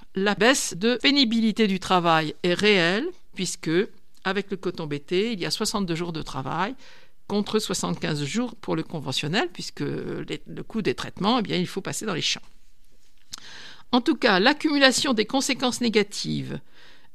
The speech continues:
est telle qu'en plus, la fibre moins longue a des difficultés à se vendre sur le marché international. Et puis, les paysans se posent des questions sur ce qui se passe pour l'environnement. Les tiges de coton qui restent sur le champ,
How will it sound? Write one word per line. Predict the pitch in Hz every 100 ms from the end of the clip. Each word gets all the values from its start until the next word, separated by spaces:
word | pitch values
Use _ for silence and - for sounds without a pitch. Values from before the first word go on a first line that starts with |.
| -
est | 214 190
telle | - 202 220 330 415 - - - - - - - - - - -
qu'en | 220
plus, | 196 233 233 - - -
la | 170
fibre | - 190 185
moins | 175 196 214
longue | 208 202 180 139 127 - - -
a | 220
des | 226
difficultés | 196 233 202 196 214
à |
se | 185 196
vendre | 196 185
sur | 165
le | 147
marché | 143 -
international. | 147 113 120 - 190 233 311 - - - - -
Et | 349
puis, | 349 427 392
les | 233
paysans | - 247 202 294
se | 359 254
posent | - 277 240
des | 214
questions | - 156 - 262 392
sur | - - - - 262 381 202 156 - - - - - - - - - - -
ce | - - 339
qui | - 269
se | 214
passe | 196 269 359 403 - - -
pour | 302 381
l'environnement. | 277 226 247 214 185 160 185 - -
Les | 196 202
tiges | 247 285
de | 269
coton | 262 254 254 247
qui | - 226
restent | 214 226 -
sur | 202 - 196
le | 196
champ, | - 185 185 214